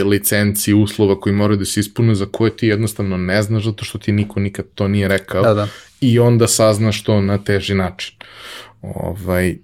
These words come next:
Speaker 1: činjenica je da smo mi malo po tom pitanju u problemu i da dosta ljudi zapravo ne zna i da mnogi ljudi kada ih pitaš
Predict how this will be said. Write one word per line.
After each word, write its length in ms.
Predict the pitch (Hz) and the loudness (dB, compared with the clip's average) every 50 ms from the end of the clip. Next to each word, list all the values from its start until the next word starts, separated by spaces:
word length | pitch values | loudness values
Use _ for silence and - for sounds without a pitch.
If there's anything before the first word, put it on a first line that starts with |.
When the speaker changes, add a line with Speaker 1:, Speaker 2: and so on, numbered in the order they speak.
| _ _ _ _ _ - | _ _ _ _ _ -2
Speaker 1:
činjenica 500 | - 120 120 120 117 110 104 104 - 101 | 2 4 6 6 6 6 4 4 2 0
je 40 | 95 | 2
da 100 | 95 92 | 2 0
smo 160 | - - 98 | 0 2 2
mi 120 | 98 101 101 | 2 4 4
malo 280 | 101 101 98 95 92 | 4 4 2 2 0
po 80 | - 92 | -2 -6
tom 260 | - - 98 92 92 | -2 0 -2 -2 0
pitanju 540 | - 90 - - 101 95 92 90 87 85 82 - - _ _ _ | -4 -6 -2 0 0 0 0 0 -2 -4 -8 -10 -14 _ _ _
u 80 | - 92 | -14 -14
problemu 680 | 95 - - 92 87 85 90 90 92 104 120 135 143 - - - | -12 -6 -4 -4 -2 0 0 0 0 0 0 0 -2 -4 -4 -8
i 140 | 107 101 | -6 -6
da 300 | 92 90 101 95 90 90 87 _ _ _ _ _ _ _ _ _ | -2 0 2 2 2 0 -2 _ _ _ _ _ _ _ _ _
dosta 580 | - 117 101 98 101 107 107 107 - - - 98 | -8 -6 -4 0 2 2 2 2 0 -2 -2 -2
ljudi 360 | 95 92 98 98 90 98 92 | 0 0 0 -2 -2 -2 -4
zapravo 520 | - 95 95 92 92 - - 92 87 87 87 | -2 0 -2 -2 -2 -4 -4 -2 -2 -2 -2
ne 220 | 87 90 95 107 | 0 0 0 -2
zna 300 | 113 113 127 123 123 - - - | -2 0 -2 -2 -2 -4 -6 -6
i 160 | - 104 98 | -6 -4 -4
da 140 | 95 98 98 | -2 -2 -2
mnogi 360 | 98 98 101 107 107 101 104 | 0 0 0 0 0 0 0
ljudi 280 | 101 107 101 95 95 | 0 0 -2 -2 -4
kada 260 | - - 95 92 95 95 | -4 -2 -2 -2 0 -2
ih 160 | 92 - - | -2 -4 -6
pitaš 720 | - - 110 104 - - 98 90 - - - - - _ | -2 -2 -2 0 0 -2 -4 -4 -4 -6 -8 -12 -16 _